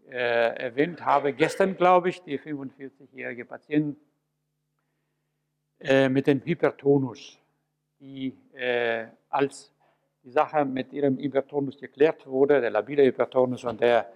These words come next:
in den Hintergrund getreten ist, die gesamte depressive Problematik aus der ambivalenten Beziehung zu ihrer Mutter deutlich wurde und so kenne ich eine Reihe von, äh, Patienten, die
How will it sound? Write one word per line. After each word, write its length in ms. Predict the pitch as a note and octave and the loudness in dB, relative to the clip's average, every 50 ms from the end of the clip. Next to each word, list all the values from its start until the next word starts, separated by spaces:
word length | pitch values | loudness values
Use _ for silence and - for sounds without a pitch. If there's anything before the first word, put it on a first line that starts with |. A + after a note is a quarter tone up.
| _ _ _ _ _ _ | _ _ _ _ _ _
in 80 | C3+ | -6
den 160 | B2 A#2+ A2 | -4 -4 -4
Hintergrund 880 | G2+ A#2+ D3+ D#3+ D#3 C#3 D3 D3+ C#3 B2 C3+ B2+ C3+ C#3 C3 - - _ | -4 0 2 2 4 4 4 2 2 -2 0 2 2 2 0 -2 -8 _
getreten 480 | _ C3+ - - D3 C#3+ C#3 C3 B2+ B2+ | _ -6 -2 2 0 0 0 -2 -8 -8
ist, 240 | C3 A#2+ - _ _ | -8 -8 -10 _ _
die 260 | C3 B2+ B2 A#2+ A2+ _ _ _ _ _ _ | -14 -14 -12 -14 -14 _ _ _ _ _ _
gesamte 440 | _ B2 A2 C3+ C#3+ D3 C#3 - C3 | _ -6 -4 -4 -4 -4 -4 -6 -6
depressive 580 | A2 A#2+ A#2+ - A#2 A#2 - _ C3 B2 B2 A#2+ | -6 -8 -16 -16 -20 -20 -20 _ -18 -18 -18 -18
Problematik 720 | - - A2+ A2 A2+ A2 G#2 A2 A#2 B2+ - - G2+ - _ _ | -20 -20 -20 -20 -20 -16 -8 -6 -6 -6 -6 -8 -20 -20 _ _
aus 300 | - B2 A#2 _ _ _ | -10 -10 -10 _ _ _
der 260 | - B2 A#2+ G#2+ G2+ - _ _ _ _ _ _ _ | -4 -2 -2 -2 -4 -8 _ _ _ _ _ _ _
ambivalenten 600 | B2+ A#2+ A#2 A#2+ A#2 B2+ B2 C#3 C#3 C3 C3 G#2+ | -10 -8 -8 -12 -18 -6 -4 -4 -2 -2 -6 -8
Beziehung 480 | A2+ A2 _ _ - C3 B2+ A#2+ _ _ | -8 -18 _ _ -20 -20 -20 -20 _ _
zu 100 | _ C3+ | _ -20
ihrer 180 | B2 A#2+ A#2 A2 | -20 -20 -20 -20
Mutter 360 | A2 A#2 A#2 _ C3 A#2 G#2+ G#2 A2+ | -20 -20 -20 _ -20 -20 -20 _ _
deutlich 480 | B2+ A#2 B2 B2+ B2+ _ A2+ A#2 A2 _ _ _ _ A2 A2 | -14 -10 -10 -10 -12 _ -20 -20 -20 _ _ _ _ _ _
wurde 400 | C3 D#3 D#3+ F#3+ F3+ F3 D#3+ - - _ _ _ _ _ _ | -20 -8 -6 0 2 2 0 0 -6 _ _ _ _ _ _
und 200 | - B2+ A#2+ _ | -20 -20 -20 _
so 460 | _ - D#3 D3+ D3+ - - _ _ _ _ _ _ _ _ _ - | _ 0 2 4 4 2 0 _ _ _ _ _ _ _ _ _ -4
kenne 160 | E3 D#3+ D3+ | 0 2 2
ich 220 | D3 C#3+ - - D3 | 2 2 0 -8 -10
eine 280 | C3 C3+ B2 A2 - | -8 -8 -10 -10 -2
Reihe 440 | C3+ C#3 D3 D#3 E3 D#3+ C#3+ A#2 F#2+ - _ _ | 2 4 4 4 4 2 0 -2 -2 -8 _ _
von, 220 | C#3 B2+ A#2+ G#2+ _ _ _ | -20 -20 -20 -20 _ _ _
äh, 140 | B2 A#2 A2 G#2+ _ _ | -20 -20 -20 -20 _ _
Patienten, 580 | _ B2 - _ _ C#3+ C#3 C#3 C#3 - D3 B2+ | _ -20 -20 _ _ -14 -14 -14 -14 -18 -20 -20
die 260 | G#2 B2 B2+ B2 A#2+ | _ -20 -20 -20 -20